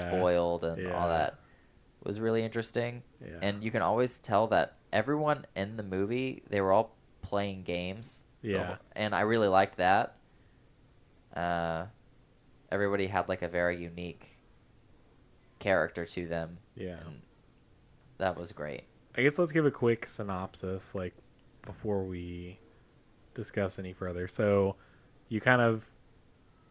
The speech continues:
Speaker 2: the very beginning of the movie, it's established that,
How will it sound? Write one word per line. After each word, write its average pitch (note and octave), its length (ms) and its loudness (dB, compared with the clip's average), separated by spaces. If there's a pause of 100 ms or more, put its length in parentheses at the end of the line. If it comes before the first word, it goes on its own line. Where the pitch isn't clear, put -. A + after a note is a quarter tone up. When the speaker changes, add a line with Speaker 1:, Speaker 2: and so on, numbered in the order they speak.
Speaker 2:
the A#2 120 0
very A#2+ 240 8
beginning A2+ 260 2
of A2 80 0
the G#2 60 0
movie, G2 500 0 (880)
it's - 420 -4 (220)
established G#2+ 960 2
that, F#2 680 -2